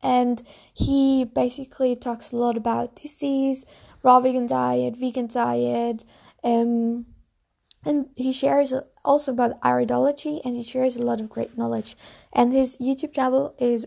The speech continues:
Robert Morse, Morcent, I think. And he also has a book. It's called, um, Detox Miracle Source Book, and I read it,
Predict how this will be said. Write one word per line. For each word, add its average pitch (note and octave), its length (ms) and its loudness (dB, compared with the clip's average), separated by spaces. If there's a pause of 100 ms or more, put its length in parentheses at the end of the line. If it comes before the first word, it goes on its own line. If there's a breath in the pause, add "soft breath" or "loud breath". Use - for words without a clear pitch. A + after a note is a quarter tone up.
Robert A3+ 460 0
Morse, - 580 -4 (160)
Morcent, A3+ 580 -6 (140)
I - 40 -20
think. A3+ 340 -14 (640 soft breath)
And C4+ 280 4
he - 140 -2
also D4 260 0
has B3+ 180 -2
a A#3 40 0
book. C4 380 0
It's B3 180 -2
called, C4 480 2 (560 soft breath)
um, A#3+ 680 -2 (120)
Detox C4 480 -2
Miracle A#3 460 0
Source B3 320 2
Book, F#4+ 360 0
and A#3 160 0
I A#3 60 2
read B3 240 4
it, G4 220 4